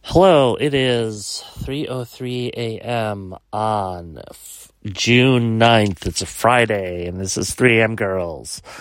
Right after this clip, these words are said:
I am your three A M girl, Alice. I'm hosting, as always. I've been sick with a cold or something all week, which has been not great. Um,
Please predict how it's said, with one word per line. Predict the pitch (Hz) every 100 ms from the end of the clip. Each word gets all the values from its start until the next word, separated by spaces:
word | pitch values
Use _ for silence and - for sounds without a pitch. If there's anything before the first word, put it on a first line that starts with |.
| - - - _ -
I | 123
am | 120
your | 113
three | - 127
A | 107 104
M | 107 104
girl, | 101 95 87 85 82
Alice. | - 117 98 87 - - - - - -
I'm | 95 92 90
hosting, | 104 95 - 92 95
as | 95 95
always. | 110 90 85 85 - - _ - - - _ _ _ _ -
I've |
been | 123 117 98 101
sick | - 123 - 117
with | 110 - - - -
a | - -
cold | - 165 143
or | 117
something | 101 117 104 104 95
all | - 107 104
week, | 98 104 - - - - -
which | 95 90
has | - 90
been | 98 95 92 90 87 -
not | 113 101 -
great. | 101 101 90 - - - -
Um, | 95 95 92 90 90